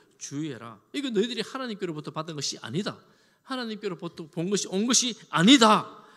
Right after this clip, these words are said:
이렇게 지금 말하고 있는 것입니다. 그런데 지금 세상을 돌아보면 희한하게도 그때만 아니라 예수님 시대만 아니라 바울 시대에도 그런 게 있었고 오늘날에도 그런 거 있었습니다.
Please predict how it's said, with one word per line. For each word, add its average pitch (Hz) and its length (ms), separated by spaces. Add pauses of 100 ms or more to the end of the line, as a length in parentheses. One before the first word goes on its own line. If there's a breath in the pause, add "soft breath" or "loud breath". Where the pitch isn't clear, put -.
이렇게 277 380
지금 135 400
말하고 127 380
있는 104 180
것입니다. 110 400 (840 loud breath)
그런데 254 280
지금 196 320
세상을 220 420
돌아보면 147 720 (720 soft breath)
희한하게도 175 920 (300 soft breath)
그때만 247 500
아니라 131 360 (320 soft breath)
예수님 247 420
시대만 240 460
아니라 147 400
바울 160 260
시대에도 208 880
그런 185 240
게 170 100
있었고 170 680 (120)
오늘날에도 240 760
그런 180 180
거 165 60
있었습니다. 107 540